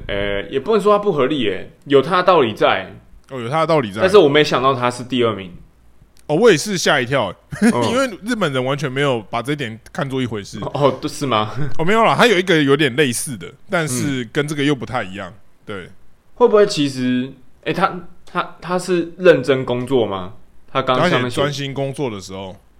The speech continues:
Speaker 1: 所以一定是要在工作吗？会不会其实是只要认真的神情，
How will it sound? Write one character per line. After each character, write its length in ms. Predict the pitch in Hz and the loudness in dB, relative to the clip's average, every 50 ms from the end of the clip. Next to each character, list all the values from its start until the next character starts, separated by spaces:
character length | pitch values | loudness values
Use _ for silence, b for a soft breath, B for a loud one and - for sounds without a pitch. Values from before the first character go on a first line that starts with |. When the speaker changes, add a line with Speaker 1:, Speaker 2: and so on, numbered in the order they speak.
| - - _ - - - - - - - - - | -20 -20 _ -20 -20 -20 -20 -20 -20 -20 -20 -14
Speaker 1:
所 180 | - - 202 202 | -4 2 2 4
以 60 | 196 - | 4 4
一 120 | 170 143 | -2 -2
定 180 | 131 - 175 170 | 0 0 -2 0
是 120 | 170 175 | 2 2
要 100 | 156 156 | 2 2
在 100 | 156 156 | 2 0
工 240 | 135 - 131 127 131 | 0 0 0 0 0
作 160 | 131 135 123 | -2 -2 0
吗？ 300 | 113 104 98 101 107 113 - - - | 0 -2 -4 -6 -8 -12 -16 -6 4
会 100 | - 208 | 6 6
不 60 | - | 8
会 140 | 151 143 135 | 8 6 4
其 160 | 135 127 120 | 2 0 -6
实 140 | 110 120 117 | -6 -6 -8
是 160 | 120 143 143 | -6 -6 -6
只 140 | - - - 117 | -6 0 2 4
要 100 | 107 120 | 4 4
认 260 | 143 151 143 135 123 | 6 4 4 4 2
真 140 | 127 123 120 | -2 -2 -2
的 80 | 123 120 | -2 -4
神 240 | - - 101 98 | -4 -4 -6 -6
情， 320 | 104 - - 92 85 82 | -6 -10 -10 -12 -12 -14